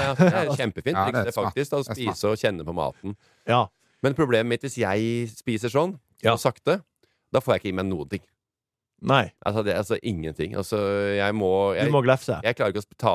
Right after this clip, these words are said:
Speaker 1: til meg t-, to... Jeg går aldri to runder på juletallerken. Det er nesten så det bare er, uansett hvor mengden, hvis det er en ribbit, en pølsebit, en medisterkake,
Speaker 2: Ja.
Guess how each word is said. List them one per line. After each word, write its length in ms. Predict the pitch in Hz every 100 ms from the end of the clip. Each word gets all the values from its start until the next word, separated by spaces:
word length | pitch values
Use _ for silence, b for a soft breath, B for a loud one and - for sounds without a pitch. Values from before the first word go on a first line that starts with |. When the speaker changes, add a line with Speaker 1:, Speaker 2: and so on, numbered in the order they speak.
| 76
Speaker 1:
til 180 | - 85
meg 80 | 87 _
t-, 120 | - 85
to... 220 | - 90
Jeg 100 | 110
går 140 | 117 117
aldri 160 | 101 101
to 220 | - 98
runder 260 | 107 87 80
på 140 | - 98
juletallerken. 560 | 87 78 76 78 117 - _ _ _ _ _ _ _ _
Det 80 | 123
er 60 |
nesten 260 | 135 - 98
så 120 | 101
det 20 | 110
bare 280 | 104 101 110
er, 80 | - _ _ 123
uansett 380 | 110 113 113 95
hvor 140 | 117
mengden, 320 | 107 101 85
hvis 100 | 120
det 80 | 120 -
er 140 | 92
en 80 | 104
ribbit, 300 | 98 80 - 82
en 140 | 95
pølsebit, 400 | 101 73 85 95
en 140 | 64 82
medisterkake, 600 | 76 67 - 78 110 131 - 123
Speaker 2:
Ja. 160 | 135